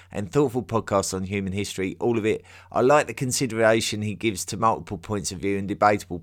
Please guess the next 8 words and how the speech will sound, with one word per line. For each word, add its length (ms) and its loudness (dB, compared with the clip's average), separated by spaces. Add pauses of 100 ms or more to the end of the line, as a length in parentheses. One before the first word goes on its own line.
(120)
topic, 440 -6 (240)
uh, 140 4 (260)
debatable 500 2
topics 580 0
when 240 2
covering 560 2
a 300 2 (220)
topic." 480 -2